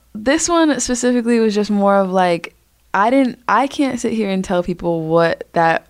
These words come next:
you know, whatever card they got, they kinda just had to, like, take that as themselves. For th-, each description of the cards, I'd put, like, you know, "You may be going through this. Like, if this is the case, change it," you know? So,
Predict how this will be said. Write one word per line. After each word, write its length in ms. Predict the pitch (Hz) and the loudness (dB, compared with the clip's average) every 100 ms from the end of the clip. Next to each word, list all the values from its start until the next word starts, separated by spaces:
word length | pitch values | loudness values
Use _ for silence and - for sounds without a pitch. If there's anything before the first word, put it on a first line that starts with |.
| - | -6
you 120 | 175 | -2
know, 140 | 165 | -2
whatever 260 | 165 175 170 | 0 2 0
card 260 | 170 165 | 0 -2
they 140 | 170 165 | 0 0
got, 300 | 165 165 - - - - - | 0 0 -2 -10 -20 -20 -2
they 160 | 175 175 | 0 2
kinda 220 | 185 165 | 0 -2
just 120 | 160 | -2
had 100 | 170 | -4
to, 60 | 160 | -4
like, 140 | 160 | -4
take 200 | - 160 | -6 -6
that 180 | 175 175 | -4 -4
as 80 | 156 | -4
themselves. 400 | 160 165 160 165 | -4 -2 -4 -2
For 260 | 175 170 | 2 4
th-, 140 | 165 - | 2 -4
each 200 | 180 - | -10 -6
description 440 | 180 - 175 - | -6 -4 -6 -4
of 60 | 165 | -4
the 60 | 160 | -4
cards, 320 | - 160 160 | -4 -4 -4
I'd 180 | 160 156 | -6 -4
put, 220 | 165 - | -4 -4
like, 280 | 160 156 - | -6 -8 -6
you 60 | |
know, 80 | 165 | -4
"You 180 | 165 190 | 0 4
may 160 | 202 | 4
be 100 | 190 | 4
going 260 | 196 196 185 | 2 2 0
through 220 | 180 185 | -2 0
this. 380 | 170 202 180 - | 2 2 0 -4
Like, 160 | 170 185 | -8 -6
if 140 | 175 | -2
this 180 | 208 208 | -2 -2
is 120 | 196 | -4
the 80 | 196 | -4
case, 520 | - 202 196 196 - - _ _ - | -2 0 2 0 -8 -16 _ _ -8
change 520 | - 233 226 190 160 | -2 2 4 4 2
it," 200 | 151 - | -2 -2
you 120 | 175 | -2
know? 220 | 190 185 190 - - - | 0 0 -2 -12 -18 -8
So, 380 | - 175 156 | 0 2 0